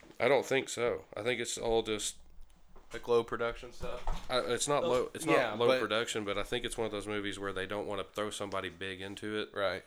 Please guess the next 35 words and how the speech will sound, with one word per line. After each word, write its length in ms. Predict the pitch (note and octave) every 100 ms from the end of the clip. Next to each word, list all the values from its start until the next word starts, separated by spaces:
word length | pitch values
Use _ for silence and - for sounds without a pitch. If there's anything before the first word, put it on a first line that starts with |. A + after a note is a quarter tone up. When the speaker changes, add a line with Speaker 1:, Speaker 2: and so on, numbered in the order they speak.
| -
Speaker 1:
To 80 | -
where 120 | G2+
they 100 | F#2+
think 300 | F2+ G#2 G#2
of 100 | G2
other 220 | F#2 F2+ F2
movies, 320 | G2 F2 E2+
they 100 | F2
just 220 | F2 -
want 120 | F#2
it 40 | F2
to 80 |
be, 160 | F2 F2
like, 240 | E2+ -
sold. 360 | - - F#2 F2+
Speaker 2:
They 60 | B2
wanna 160 | A#2
build 280 | G#2 A#2 G#2+
their 180 | G2+ G#2
own 320 | G#2 G#2 F#2
Speaker 1:
Yeah. 260 | G2+ A2 C2
Speaker 2:
story 460 | - A2+ G2+ F#2+ F#2+
off 220 | F#2 -
of 160 | D#2+
it. 140 | E2+ B1+
I 60 | G#2+
get 240 | D#2+ -
you. 100 | G#2+ - - - - - - - - -
That's 140 | -
cool 200 | - G#2+
though. 200 | G#2 A#2 - -
Speaker 1:
That's 180 | A#2+ -
why, 360 | A2+ G2+ F#2+ - - -
like, 260 | G2 F#2
um, 360 | F#2 E2+ D#2